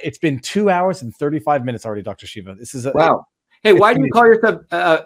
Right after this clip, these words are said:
Speaker 2: is Viva Frei means long live freedom? Is that?
Speaker 1: Well, my, my last name is Freiheit. Oh, uh, uh, my full
Speaker 2: Oh.
Speaker 1: last name. And so I, I was, when I was just creating the YouTube channel back in twenty fourteen, I just, I went with Viva Frei, like, live free. And I had to originally live free or die. And my family said, "Yeah, you could take out the or die part." It's
Speaker 2: Where are you
Speaker 1: Yeah.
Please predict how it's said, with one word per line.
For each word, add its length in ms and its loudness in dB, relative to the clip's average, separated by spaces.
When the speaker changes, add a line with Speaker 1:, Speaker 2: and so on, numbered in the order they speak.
Speaker 2:
is 200 -4
Viva 300 -2
Frei 220 0
means 220 -4
long 240 0
live 120 -2
freedom? 380 -6
Is 80 -12
that? 140 -2
Speaker 1:
Well, 180 6
my, 160 2
my 140 4
last 320 2
name 160 0
is 100 -4
Freiheit. 580 0
Oh, 160 2
uh, 260 -4
uh, 20 -6
my 300 0
full 180 0
Speaker 2:
Oh. 100 0
Speaker 1:
last 180 -4
name. 200 -4
And 180 -4
so 200 2
I, 100 2
I 200 2
was, 120 0
when 160 2
I 60 6
was 120 -2
just 200 -8
creating 360 -2
the 180 -4
YouTube 300 -4
channel 260 -4
back 220 -2
in 80 -8
twenty 220 -4
fourteen, 400 -2
I 60 -2
just, 240 -12
I 100 -8
went 160 0
with 140 -4
Viva 260 0
Frei, 220 2
like, 180 -4
live 240 -2
free. 300 -6
And 100 0
I 40 2
had 140 4
to 80 0
originally 500 -2
live 220 0
free 160 -4
or 100 -2
die. 220 0
And 100 -4
my 140 -4
family 280 -8
said, 200 -10
"Yeah, 100 -10
you 120 -8
could 120 -12
take 180 0
out 140 -2
the 260 -4
or 160 -2
die 240 0
part." 260 -6
It's 300 -18
Speaker 2:
Where 200 4
are 20 6
you 140 4
Speaker 1:
Yeah. 40 -2